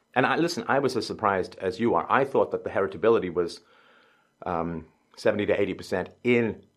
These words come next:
later middle age, but Doctor Richard Hare, who runs the scientific journal Intelligence, I did an interview with him. Uh, he gave me that data. Uh, that is the very latest. So, uh, you can check that out on my channel. "Monogamy solves the hypergamy issue in capitalism."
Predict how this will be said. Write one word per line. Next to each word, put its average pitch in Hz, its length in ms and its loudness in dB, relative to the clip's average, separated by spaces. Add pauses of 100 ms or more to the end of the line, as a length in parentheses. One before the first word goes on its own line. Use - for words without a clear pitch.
(420)
later 104 240 2
middle 92 260 0
age, 127 340 2
but 92 380 -2
Doctor 92 240 -4
Richard 87 240 -2
Hare, 107 440 4 (380)
who 92 160 0
runs 87 260 0
the - 60 -18
scientific 90 400 -6
journal 85 260 -4
Intelligence, 95 560 0
I 82 60 -2
did 85 120 -4
an 85 60 -10
interview 92 360 -8
with 87 140 -4
him. 82 220 -6 (240)
Uh, 92 100 -4
he 107 140 -6
gave 92 220 0
me 90 60 -4
that 82 220 -4
data. 85 340 -4 (200)
Uh, 90 140 -4
that 87 240 0
is 85 100 -8
the - 80 -8
very 82 200 -2
latest. - 420 -8
So, 78 300 -12 (300)
uh, 80 120 -12
you 85 200 -12
can 87 160 -8
check 87 240 -8
that 82 120 -6
out 80 240 -8 (160)
on 80 180 -10
my 78 140 -6
channel. 151 420 -8 (680)
"Monogamy 170 520 4
solves 165 380 2
the 147 80 -4
hypergamy 151 580 -2
issue 120 300 0
in 110 200 -2
capitalism." 117 680 -2